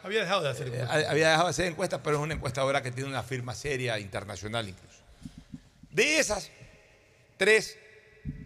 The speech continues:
Speaker 2: que te digan cuáles son los candidatos que tienen un mínimo de intención de voto,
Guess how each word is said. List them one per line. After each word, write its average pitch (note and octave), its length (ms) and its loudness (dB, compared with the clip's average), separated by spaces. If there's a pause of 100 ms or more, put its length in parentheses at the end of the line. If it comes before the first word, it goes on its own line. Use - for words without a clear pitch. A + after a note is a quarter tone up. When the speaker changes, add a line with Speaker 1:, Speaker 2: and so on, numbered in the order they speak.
(100)
Speaker 2:
que D3 120 -2
te C#3+ 160 0
digan D3+ 380 0 (640)
cuáles E3 300 4
son D#3+ 180 -2
los D3 100 -2
candidatos C#3+ 440 -2
que C3 100 -6
tienen C#3 360 -10
un D3+ 240 -10
mínimo F3 680 -4 (240)
de A#2+ 100 -8
intención A#2 680 -8
de A2 140 -8
voto, G#2 440 -8